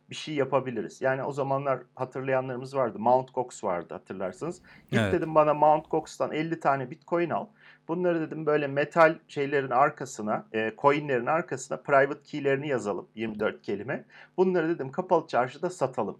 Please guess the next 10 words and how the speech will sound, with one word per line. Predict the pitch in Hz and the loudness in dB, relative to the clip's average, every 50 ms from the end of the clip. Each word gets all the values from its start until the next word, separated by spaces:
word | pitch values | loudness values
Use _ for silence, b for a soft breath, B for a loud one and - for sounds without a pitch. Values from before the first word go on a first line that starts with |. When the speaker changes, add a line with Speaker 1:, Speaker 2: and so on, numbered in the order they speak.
| _ - | _ 0
Speaker 1:
Bunun," | 180 214 220 208 190 | 0 2 2 0 0
dedim, | 170 135 139 139 151 | -2 -2 -4 -6 -8
"üstünde | 190 185 - - 165 143 127 - 143 | -8 -8 -10 -12 -10 -8 -8 -8 -8
bir | 175 | -8
şeye | - - - 156 160 - | -10 -8 -6 -8 -6 -6
Türkiye | - 170 - - - 156 156 | -8 -10 -8 -6 -6 -6 0
kaldırmaz." | - 135 120 123 117 117 107 101 90 82 - - - - _ _ B B B B B B B | 4 4 4 4 4 0 -4 -6 -6 -8 -8 -12 -18 -20 _ _ B B B B B B B
Anlatmamız | 131 131 139 151 147 143 143 - 139 139 135 139 143 147 139 | 6 6 6 4 0 -2 -2 -4 -6 -8 -6 -8 -8 -8 -6
da | 123 113 | -4 -4
zor. | 104 - - 120 | -2 -2 -2 -2